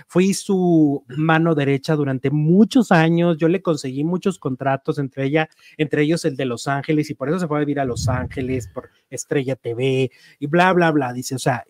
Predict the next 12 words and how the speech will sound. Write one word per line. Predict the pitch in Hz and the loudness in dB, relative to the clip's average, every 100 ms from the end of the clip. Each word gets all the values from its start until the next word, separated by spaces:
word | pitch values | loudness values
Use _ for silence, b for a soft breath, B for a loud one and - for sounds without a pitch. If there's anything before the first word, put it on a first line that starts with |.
| - | -2
y | 147 | 2
ahora | 139 160 185 202 - _ _ | 6 8 8 6 0 _ _
llevan... | 139 156 180 190 _ _ B B B | 0 4 4 0 _ _ B B B
Ana | - 196 | 4 6
Bárbara | 208 233 254 233 | 8 10 10 10
le | 175 | 10
dijo | 160 160 196 | 6 4 2
a | 175 | 0
su | 151 | -2
mamá | 135 127 143 269 _ _ _ _ | -2 2 2 0 _ _ _ _
que | - 127 | -6 -6
Pancho | - 160 208 233 - | 2 6 8 6 2